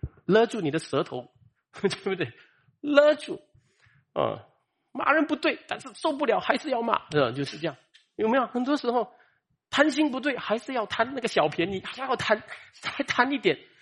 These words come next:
就是那个，那个习惯了。不来主日不对，哦，不，还是，还，哎呀，还是体贴一下，体贴一下，对吧？所以呢，这个是缺乏操练。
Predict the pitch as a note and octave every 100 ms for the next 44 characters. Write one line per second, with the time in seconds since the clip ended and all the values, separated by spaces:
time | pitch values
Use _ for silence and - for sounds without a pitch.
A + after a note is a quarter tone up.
0 | - - _ _ D#4+ C#4+ C4 C4+ G#3+ -
1 | - A3+ G3+ G#3 - G3 C4 A#3 F#3 -
2 | _ _ _ _ _ _ - B3 A#3+ -
3 | G#3 C4 B3+ - B3 G#3 - _ A3+ G#3
4 | G3 A#3 B3 F#3 - - _ - D#3 C#3+
5 | - E3+ F#3+ - D#3 D3+ F3+ F3+ - -
6 | - E3+ G3 F#3 F#3+ - - - _ _
7 | _ - F3 D3 A#2 - B3+ F4+ C#4+ C3
8 | C#3+ - D#4 - A#3 - - - B3+ C#4
9 | C#3 D3 - D3+ D#3